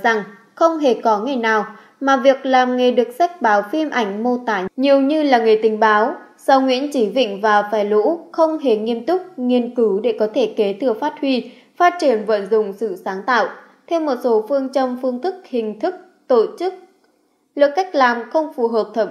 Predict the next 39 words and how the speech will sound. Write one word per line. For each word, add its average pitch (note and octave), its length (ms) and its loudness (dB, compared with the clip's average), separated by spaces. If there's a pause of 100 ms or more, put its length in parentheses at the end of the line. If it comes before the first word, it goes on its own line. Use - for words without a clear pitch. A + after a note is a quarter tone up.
(120)
chí G3+ 240 -4
là C4 180 0
làm A3 240 -2
cản G#3 180 -4
trở G#3+ 180 -2
việc G3+ 280 -2
thực G#3+ 120 -8
hiện G#3 280 0
chức D4+ 220 -6
năng A3+ 240 -4
nhiệm G#3 160 -2
vụ G#3 160 -2
của G3+ 140 -6
tình G3 220 -8
báo G#3 320 -2 (300)
và B3 140 2
bắt E4+ 240 -2
mọi B3+ 160 0
người G#3+ 300 -2
phải G#3 180 -4
thừa A3+ 60 -4
nhận, G#3+ 220 -2 (420)
phải C4 140 0
chạy A#3+ 300 0
theo C#4+ 280 -4
rồi G#3 180 0
là G3+ 140 0
bị F#3+ 160 -2
mắc D4+ 240 -6
kẹt A3 240 -2
giữa G3+ 140 -2
một B3+ 260 -4
mớ G3 200 -4
bong A3+ 200 -6
bong, A3 220 2 (320)
cả A#3 120 2
về G#3+ 200 4
lý G3+ 200 -2
luận G#3+ 220 0